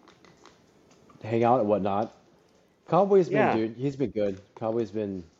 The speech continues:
Speaker 1: he's a good dude.
Speaker 2: You know,
Speaker 1: I like
Speaker 2: I,
Speaker 1: Cowboy. He
Speaker 2: I, I think, yeah, Cowboy's a great dude. I think having him kinda run things is making the club improve, you know? Um,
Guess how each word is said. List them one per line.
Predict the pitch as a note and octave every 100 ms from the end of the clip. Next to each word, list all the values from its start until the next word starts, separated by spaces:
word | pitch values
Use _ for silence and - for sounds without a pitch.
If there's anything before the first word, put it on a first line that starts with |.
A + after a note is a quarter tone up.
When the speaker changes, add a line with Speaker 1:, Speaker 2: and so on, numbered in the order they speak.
| - - _ _ _ - - -
Speaker 1:
he's | D3+
a | D#3+
good | B2+
dude. | A2+
Speaker 2:
You | D3
know, | E3+
Speaker 1:
I |
like | -
Speaker 2:
I, | D#3
Speaker 1:
Cowboy. | D#3 C#2+
He | - -
Speaker 2:
I, | E3+ F3
I | F3
think, | F3 G#3 F#3
yeah, | C#3+ B2 G2+
Cowboy's | - D#3+ C#3 A#2 G#2
a |
great | - G2 F2+
dude. | F#2 F2+ F#2 - -
I | -
think | D3+ G3 G3+
having | - C3+ C3+ C#3+
him | A2 A#2 A#2+ A#2+ B2+
kinda | - B2 G2+
run | D#2 G2 G#2+
things | A#2+ A#2+ B2+ B2+ - - -
is | G#2+ F#2+ G2+
making | G2+ G2+ G2 F2
the |
club | E2+ - F#2+ F2
improve, | E2+ - F2 E2+ D2+ -
you |
know? | D#2+ D#2 - - - _ _ G2
Um, | F#2 F2+ F2 E2+